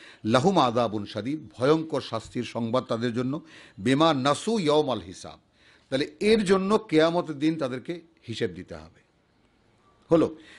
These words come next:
এখন এই রেফারেন্সে বহু আয়াত সামনে নিয়ে আসা যায় যে স্বয়ং রাসূলুল্লাহ সাল্লাল্লাহু আলাইহি ওয়াসাল্লাম সূরা ইউসুফে আর সূরা ইউনুসে, আমাদেরকে, আমরা সেটাও দেখে নিই, আমরা একটা ভালো প্রসঙ্গ যখন, এই প্রসঙ্গটা সম্পূর্ণ পরিষ্কার হয়ে যাক।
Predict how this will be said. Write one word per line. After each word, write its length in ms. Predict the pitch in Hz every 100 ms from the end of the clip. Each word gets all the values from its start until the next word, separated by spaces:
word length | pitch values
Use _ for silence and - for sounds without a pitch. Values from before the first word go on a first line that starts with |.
| -
এখন 180 | 135 165 160
এই 200 | 202 226
রেফারেন্সে 480 | 185 180 185 165 196
বহু 480 | 117 160 180 240
আয়াত 340 | 202 156 170 160
সামনে 340 | - 135 131
নিয়ে 160 | 120 117
আসা 260 | 104 107
যায় 260 | 98 98 135 _ _ _ -
যে 280 | 117 123 120 - -
স্বয়ং 460 | - 165 220 208
রাসূলুল্লাহ 500 | 165 160 185 160 151 139
সাল্লাল্লাহু 360 | 139 127 135 165
আলাইহি 160 | 143
ওয়াসাল্লাম 280 | - 131 117
সূরা 220 | 113 127
ইউসুফে 580 | 117 117 135 - 107 117 - - _
আর 100 | 107
সূরা 240 | - 143
ইউনুসে, 560 | 131 131 165 160 151 143 -
আমাদেরকে, 400 | 123 123 120 135
আমরা 180 | 120 113
সেটাও 300 | 127 139 120
দেখে 240 | 117 156
নিই, 180 | 127 131 - _ _ -
আমরা 220 | - 117 120
একটা 120 | 120
ভালো 300 | 107 147 160
প্রসঙ্গ 440 | 160 - 175 170
যখন, 280 | 165 165 165
এই 80 | 139
প্রসঙ্গটা 600 | 131 151 147 143 139 131 - _ _ -
সম্পূর্ণ 680 | - 151 156 170 208 190
পরিষ্কার 460 | - 160 143 - 120
হয়ে 200 | 98 90
যাক। 160 | 87